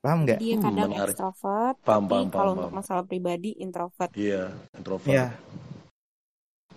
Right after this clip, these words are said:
Speaker 3: Jadi
Speaker 2: Ada
Speaker 3: untuk
Speaker 2: memang yang kayak
Speaker 3: masalah-masalah,
Speaker 2: gitu yang menurut
Speaker 3: masalah-masalah
Speaker 2: dia
Speaker 3: tertentu,
Speaker 2: pribadi dia itu
Speaker 3: hmm.
Speaker 2: ya privasi dia aja gitu, nggak untuk, nggak untuk siapapun, sedekat apapun kita, kamu nggak akan tahu pribadi aku gitu. Itu ada.
Speaker 1: Tapi serem nggak sih orang kayak gitu?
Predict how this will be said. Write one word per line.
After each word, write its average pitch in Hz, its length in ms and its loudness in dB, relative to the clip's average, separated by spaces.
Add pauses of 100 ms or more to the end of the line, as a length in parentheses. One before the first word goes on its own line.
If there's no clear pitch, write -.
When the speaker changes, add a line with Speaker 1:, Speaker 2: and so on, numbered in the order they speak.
Speaker 3:
Jadi - 80 -2
Speaker 2:
Ada - 0 -
Speaker 3:
untuk 104 80 2
Speaker 2:
memang 202 160 6
yang - 80 2
kayak 185 160 -2
Speaker 3:
masalah-masalah, 196 560 4
Speaker 2:
gitu - 160 -6
yang 175 160 -4
menurut 175 160 -4
Speaker 3:
masalah-masalah 104 560 4
Speaker 2:
dia 92 80 -2
Speaker 3:
tertentu, 101 480 2
Speaker 2:
pribadi 190 400 6
dia 180 240 0
itu 262 160 -4
Speaker 3:
hmm. 214 80 0
Speaker 2:
ya 175 120 -2 (200)
privasi 190 560 0
dia 175 240 0
aja 226 320 2
gitu, 208 240 -4
nggak 175 240 0
untuk, 170 220 -6 (500)
nggak 175 160 0
untuk 175 160 -6
siapapun, 180 640 -2
sedekat 180 480 -4
apapun 190 480 -4
kita, 233 320 -2
kamu 226 240 -2
nggak 170 160 2
akan 170 240 -4
tahu 175 160 0
pribadi 170 400 -2
aku 175 400 -6
gitu. 170 240 -4
Itu 196 160 -2
ada. 190 400 4
Speaker 1:
Tapi 202 240 2 (240)
serem 190 320 6
nggak 135 160 6
sih 185 160 -4 (320)
orang 139 240 -4
kayak 139 120 -2 (120)
gitu? 160 100 -12